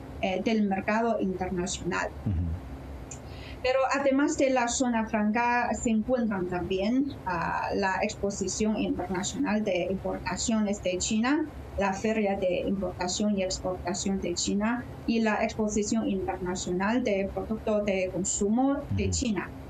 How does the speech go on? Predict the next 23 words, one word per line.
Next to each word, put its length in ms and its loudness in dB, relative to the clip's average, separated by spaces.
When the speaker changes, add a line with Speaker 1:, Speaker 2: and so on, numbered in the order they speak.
Speaker 1:
ah, 240 -2
como, 580 2
como 300 2
otras 400 2
plataformas 760 0
importantes, 920 0
ah, 160 0
de 160 2
la 140 2
apertura 540 0
de 160 -2
China 300 0
al, 440 0
al, 580 0
al 200 2
mundo. 440 0
Speaker 2:
Ujú. 200 2
Speaker 1:
Y 460 2
independientemente 1160 2
de 100 2
la 100 2
situación 800 0
externa, 800 0